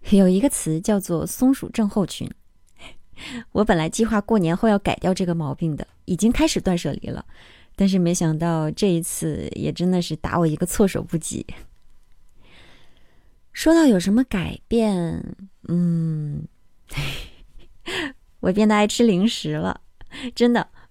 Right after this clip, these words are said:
膨化食品真的会让人心情变好，也真的是会让人变胖，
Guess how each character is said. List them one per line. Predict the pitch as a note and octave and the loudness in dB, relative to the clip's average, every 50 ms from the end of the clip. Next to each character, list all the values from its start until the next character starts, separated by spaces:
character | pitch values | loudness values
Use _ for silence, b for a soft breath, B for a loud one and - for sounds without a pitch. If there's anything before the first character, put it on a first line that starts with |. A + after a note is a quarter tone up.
| _ _ _ - | _ _ _ -2
膨 | - F#3+ F#3+ A3+ | 0 2 2 4
化 | C#4 - G3+ | 4 2 2
食 | F#3+ E3+ F3 F#3+ | 2 0 -2 -4
品 | G3 - E3+ D3+ D#3 - | -2 -2 -2 -2 -2 -4
真 | - F#3+ G3 | -2 -2 0
的 | G3+ F#3+ | 0 0
会 | F#3+ G3 F3 | 0 0 0
让 | F3+ F3 D#3+ | 0 0 -2
人 | D#3+ E3+ | -2 -2
心 | - - G3+ | 0 0 -2
情 | G3 - E3 E3 E3+ | -2 -2 -4 -4 -4
变 | - G3+ F#3 D#3+ D3+ | -2 -2 -2 -2 -4
好， | - - - - - - | -6 -10 -12 -12 -14 -14
也 | - - D#3+ D#3+ | -8 -4 -4 -4
真 | - - G#3 A3 G#3+ | -2 0 2 2 4
的 | G#3 F#3+ | 4 2
是 | G3 - F3+ | 0 0 -2
会 | F3+ G3 | 0 0
让 | F#3 F#3 E3+ | 0 0 0
人 | E3 F3 G3 | -2 -2 0
变 | A3 G3+ E3+ F3+ | 0 0 0 0
胖， | - - G#3 E3 - - | 0 -2 -2 -2 -4 -6